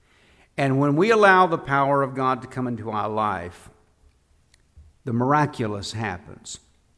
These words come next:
There's an Old Testament passage I would like to share with you, and, and I, it won't take a long time, but to me it captures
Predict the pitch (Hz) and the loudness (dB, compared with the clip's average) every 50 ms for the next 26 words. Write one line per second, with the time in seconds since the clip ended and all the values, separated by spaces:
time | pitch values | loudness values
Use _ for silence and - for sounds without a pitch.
0 | _ _ _ _ _ _ - - - _ - - - - - 151 151 123 165 190 | _ _ _ _ _ _ -20 -20 -20 _ -20 -20 -20 -14 -8 -6 -4 -2 0 0
1 | 214 226 226 - - 202 180 - - - 143 131 - - 143 143 143 135 127 - | 2 0 0 0 0 0 0 0 0 -4 -6 -6 -6 -6 -4 -4 -2 -2 -4 -6
2 | 135 127 113 120 120 117 117 120 131 131 117 - - 110 - - 147 147 135 123 | -6 -8 -6 -4 -4 -4 -4 -4 -4 -6 -6 -6 -10 -12 -10 -6 -4 -2 -2 -2
3 | 110 101 98 92 98 98 95 98 107 113 113 120 120 - - 147 127 120 117 113 | -2 -6 -8 -10 -10 -12 -10 -10 -8 -8 -6 -8 -8 -8 -8 -8 -6 -6 -6 -8
4 | 107 - - - - - - - - - - 160 151 175 202 - - - 170 160 | -8 -12 -16 -20 -20 -20 -20 -20 -20 -18 -14 -10 -6 -6 -6 -6 -6 -8 -8 -6
5 | - 117 120 123 135 147 160 165 160 147 - - 127 117 113 113 117 117 120 131 | -6 -6 -8 -6 -6 -4 -2 -2 -4 -4 -6 -6 -6 -4 -4 -4 -6 -6 -10 -10
6 | 127 - 147 156 170 185 190 170 139 120 - - - - - 151 160 165 156 165 | -10 -8 -8 -6 -4 -4 -2 -4 -4 -6 -8 -14 -18 -14 -8 -6 -6 -6 -6 -8
7 | - - 127 110 98 95 101 104 - - | -12 -12 -10 -10 -10 -12 -14 -16 -18 -20